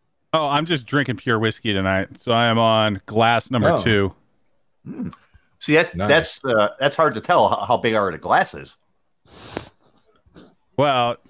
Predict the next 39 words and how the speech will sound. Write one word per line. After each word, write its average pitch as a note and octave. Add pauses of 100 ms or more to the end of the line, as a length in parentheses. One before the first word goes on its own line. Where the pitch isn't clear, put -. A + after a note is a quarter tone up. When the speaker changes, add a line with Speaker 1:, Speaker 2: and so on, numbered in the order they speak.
(520)
Speaker 1:
think G3+
of D3
me B2 (140)
and G#2+
think D3
of A#2
a A#2+
glass A#2+
that A#2
I A#2+
would A2+
use. G#2 (1500)
Speaker 3:
So -
Speaker 1:
Not G3+
Speaker 3:
you, G#2
Speaker 1:
like G2+
that. G2+ (380)
Speaker 3:
so -
you've F3+
drank F3+
in D#3+
about C3
four C#3
gallons C3
of F2
whiskey G#2
so E2+
far, D2
is D2
what D2+
you're C#2
saying. D2+ (720)
Speaker 1:
I'm D#3+
about F#3
halfway D3+
through B2+
that G#2
bottle. G#2
Speaker 2:
Mu- -